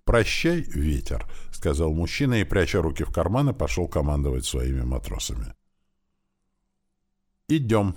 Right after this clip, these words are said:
сказал Антракс Конору, подавая ему руку. Мальчик посмотрел на ладонь со следами чужой крови.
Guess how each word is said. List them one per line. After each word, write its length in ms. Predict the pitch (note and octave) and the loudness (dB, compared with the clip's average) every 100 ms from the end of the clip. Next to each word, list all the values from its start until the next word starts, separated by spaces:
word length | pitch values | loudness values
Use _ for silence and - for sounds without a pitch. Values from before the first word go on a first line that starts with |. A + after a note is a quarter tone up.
| - | -6
сказал 480 | - - C#2+ C#2+ C#2+ | -8 -2 0 0 0
Антракс 420 | D2 C#2 C#2 - | 0 -2 -4 -6
Конору, 380 | - C3 C3 A#2+ | -2 0 0 -2
подавая 500 | - D2 D2 D2 D2 | -2 0 2 2 2
ему 220 | C#2+ C2+ | 2 0
руку. 280 | A1+ - - - - _ _ _ _ _ _ | -4 -6 -8 -8 -18 _ _ _ _ _ _
Мальчик 400 | C2+ C#2 C#2 - | -2 -2 -2 -6
посмотрел 460 | - - C#2 C2+ C2+ | -6 -2 0 0 0
на 180 | C2+ C#2 | 0 0
ладонь 340 | C#2+ C2 A#1 | 0 0 -2
со 140 | - A#1+ | -4 -6
следами 500 | - B1+ B1 A#1+ A#1 | -4 -2 -2 -2 -2
чужой 360 | - B1 B1 | -2 -2 -4
крови. 440 | - - G#1 G1+ | -6 -6 -6 -6